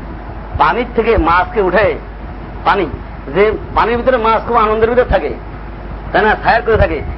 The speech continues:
এরকম একটা মাছ যদি তার শান্তির জায়গার থেকে, পানির থেকে, গভীর পানির থেকে, ঠান্ডা পানির থেকে উঠায় নিয়ে আসে, চৈত্র বৈশাখ মাসের রৌদ্রের ভিতরে গরম মাটির ঘরে বালু ঘরে শোয়া দেওয়া হয়,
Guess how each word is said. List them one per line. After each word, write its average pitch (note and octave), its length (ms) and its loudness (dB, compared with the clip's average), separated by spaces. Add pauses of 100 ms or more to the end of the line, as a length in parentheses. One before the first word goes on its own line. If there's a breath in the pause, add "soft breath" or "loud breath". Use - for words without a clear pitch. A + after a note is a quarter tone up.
(160)
এরকম G#3 300 4
একটা A3 220 2
মাছ G3+ 400 0
যদি B3 180 2
তার F#3 120 4 (140)
শান্তির A3 320 0
জায়গার A#3+ 300 2
থেকে, C4 300 2 (340)
পানির A#3+ 280 2
থেকে, C4+ 340 4 (340)
গভীর C#4 280 2
পানির C4+ 260 2
থেকে, C4+ 300 4 (300)
ঠান্ডা A#3+ 260 4
পানির B3+ 240 0
থেকে C#4 120 0
উঠায় B3+ 280 2
নিয়ে C#4 140 2
আসে, C4+ 300 4 (400)
চৈত্র A#3+ 400 2
বৈশাখ A#3 320 2
মাসের C#4+ 360 4 (320)
রৌদ্রের A#3+ 500 4
ভিতরে C#4+ 380 4 (320)
গরম A#3+ 340 2
মাটির A#3+ 300 2
ঘরে B3 220 4
বালু A#3+ 260 2
ঘরে A#3+ 200 2
শোয়া C4 280 4
দেওয়া C#4 220 4
হয়, D4 240 2